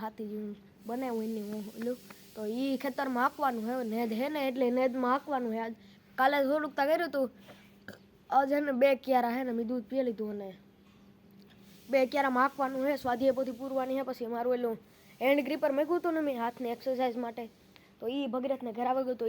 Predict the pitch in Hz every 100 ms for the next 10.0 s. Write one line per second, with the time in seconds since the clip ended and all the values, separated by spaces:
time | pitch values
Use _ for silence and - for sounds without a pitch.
0 | 254 247 240 240 233 247 240 240 254 247
1 | - - - - - 226 240 226 226 226
2 | 262 262 262 254 247 247 247 240 233 240
3 | 269 240 - - - - 214 254 330 247
4 | 240 226 202 202 208 202 - - - -
5 | - - 208 208 208 - - - - 240
6 | 233 233 226 220 254 254 254 262 269 233
7 | 254 247 - 294 269 240 226 220 220 220
8 | 220 220 220 220 220 226 226 220 220 226
9 | 214 220 214 214 214 233 254 233 208 226